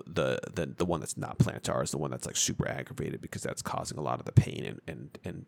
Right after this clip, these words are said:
and, uh, discomfort that I've been feeling." Um, but he's like, you know, just basically could be overuse, just the way that, basically could just be overuse, right? Like the, I was talking about, like, the way I was mowing the lawn and, and, and whatnot. But, um,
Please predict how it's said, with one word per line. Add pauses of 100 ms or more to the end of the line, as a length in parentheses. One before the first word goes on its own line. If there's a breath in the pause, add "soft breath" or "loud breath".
and,
uh,
discomfort
that
I've
been
feeling." (600 loud breath)
Um, (200)
but
he's
like,
you
know,
just (260)
basically (260)
could
be
overuse, (120)
just
the
way
that, (800 soft breath)
basically
could
just
be
overuse,
right?
Like
the,
I
was
talking
about,
like,
the
way
I
was
mowing
the
lawn
and,
and, (140)
and
whatnot. (720 soft breath)
But,
um,